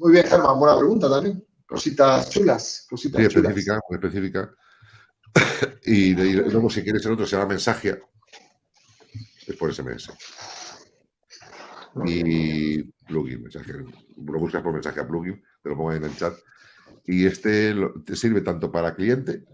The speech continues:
Speaker 2: como para administrador.
Speaker 1: Ah.
Speaker 2: Pero funciona, funciona todo por S M S.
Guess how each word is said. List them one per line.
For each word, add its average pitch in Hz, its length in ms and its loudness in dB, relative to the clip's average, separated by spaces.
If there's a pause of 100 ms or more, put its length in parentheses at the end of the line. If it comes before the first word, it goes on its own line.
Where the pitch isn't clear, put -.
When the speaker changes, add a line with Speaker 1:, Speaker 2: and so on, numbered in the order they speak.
(260)
Speaker 2:
como 78 220 -8
para 76 160 -4
administrador. 67 460 -12 (960)
Speaker 1:
Ah. - 220 -8
Speaker 2:
Pero - 140 0
funciona, 101 400 -2
funciona 104 320 -4
todo 107 140 2
por 85 120 -2
S 80 120 -6
M 65 100 -6
S. - 160 -16